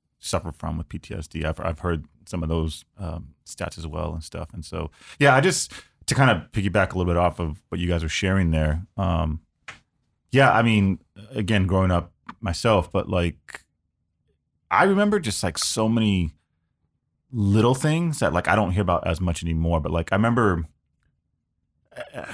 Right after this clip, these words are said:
and I don't know the context, but, like, Raider jackets. Don't wear Raider jackets. Um, watch where, watch what colors you're wearing. Watch what certain hat you're wearing. Like, these are no-nos in these areas. If your pants are too big, your shirt's too big,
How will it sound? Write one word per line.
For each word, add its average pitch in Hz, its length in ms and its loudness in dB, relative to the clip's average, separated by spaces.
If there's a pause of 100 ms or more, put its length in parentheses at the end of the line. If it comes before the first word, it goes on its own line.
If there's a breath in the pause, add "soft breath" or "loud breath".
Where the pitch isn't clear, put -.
(160)
and 104 120 0
I 98 40 2
don't 104 120 4
know 95 120 4
the 82 100 0
context, 87 440 -4
but, 85 80 -6
like, 80 140 -8
Raider 87 340 0
jackets. - 640 -4
Don't 110 140 2
wear 123 120 2
Raider 98 380 2
jackets. 80 760 -2 (160)
Um, 80 460 0 (400)
watch 95 460 0
where, 110 520 2
watch 98 320 0
what 95 140 -4
colors 110 380 0
you're 87 100 -2
wearing. 82 340 0
Watch 82 240 -2
what 87 140 -6 (460)
certain 87 320 -4
hat 104 320 0
you're 80 100 -4
wearing. 78 160 -4
Like, 76 160 -8 (560)
these 107 180 0
are 98 60 2
no-nos 87 640 0
in 90 140 -6
these 82 160 -4
areas. 78 260 -6
If - 120 -10
your 107 100 0
pants 107 320 0
are 104 60 -2
too 107 160 -4
big, 92 340 0
your 80 100 -4
shirt's - 280 -8
too - 140 -10
big, 87 360 -2